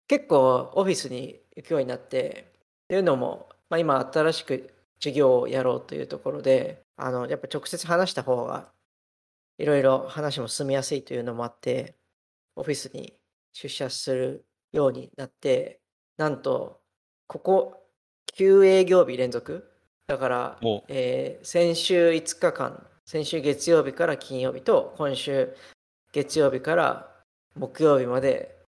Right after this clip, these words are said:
Speaker 1: 出社しました。多分、四年ぶりぐらいだと思いますね。こんなに出社したの。うん。
Speaker 2: あ、そうなんですね。
Speaker 1: そうですね。前の、まあ、い-、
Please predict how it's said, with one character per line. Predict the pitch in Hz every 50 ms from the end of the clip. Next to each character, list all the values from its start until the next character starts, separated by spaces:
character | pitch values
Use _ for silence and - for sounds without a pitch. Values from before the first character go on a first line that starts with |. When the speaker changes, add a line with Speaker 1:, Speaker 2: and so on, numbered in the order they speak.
| _ _ -
Speaker 1:
出 | - - 139
社 | 127 - - - 139 135 127 127
し | 127 - - -
ま | 135 123
し | 123 -
た。 | - - - - _ _
多 | - - 180
分、 | 160 156 143 135 131 135 131 - - _ -
四 | 156 151 151
年 | 165 214 254 269 240
ぶ | 254 277
り | 254 247
ぐ | 247 262
ら | 175
い | 123
だ | 123 120
と | - 120
思 | 120
い |
ま | 120 117
す | - - -
ね。 | - -
こ | - 165 156
ん | 147 143
な | 139 139
に | 135 135 131 131 131 -
出 | - - 147 135
社 | - - 139 131
し | - -
た | 135 117
の。 | - - - _ _ _ _ _ _ _ _ _ _ _ _ _ _ _
う | - 135
ん。 | 131 123
Speaker 2:
あ、 | 120
そ | - 202
う | 185
な | 120 90
ん | 90
で | 90 90
す | - -
ね。 | 98 98 107 _ _ _ _
Speaker 1:
そ | - - 185 170
う | 139
で | 131 127
す | - - 143
ね。 | 131 135
前 | 175 196 220 226 233 240
の、 | 247 240 233 233 226 220 - - _ _ _ _ _
ま | - 175
あ、 | 156
い-、 | 196 208